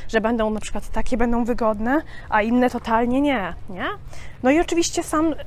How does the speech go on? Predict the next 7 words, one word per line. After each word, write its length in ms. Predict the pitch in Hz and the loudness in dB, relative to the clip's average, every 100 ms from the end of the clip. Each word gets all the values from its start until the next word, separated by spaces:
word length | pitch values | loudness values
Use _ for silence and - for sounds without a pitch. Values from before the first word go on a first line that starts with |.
| - | -12
sam 200 | - 302 | -4 -2
z 80 | 277 | -2
siebie 320 | - 240 285 | -2 -2 -2
twoja 360 | - - 277 269 | -4 -2 -2 -2
kreatywność 800 | - 262 262 233 220 285 - - - - - - | -2 -4 -2 -2 -2 -2 -4 -12 -8 -8 -6 0
jakby 300 | 226 240 311 | 0 0 2
jest, 460 | 294 - - - | 2 2 -4 -4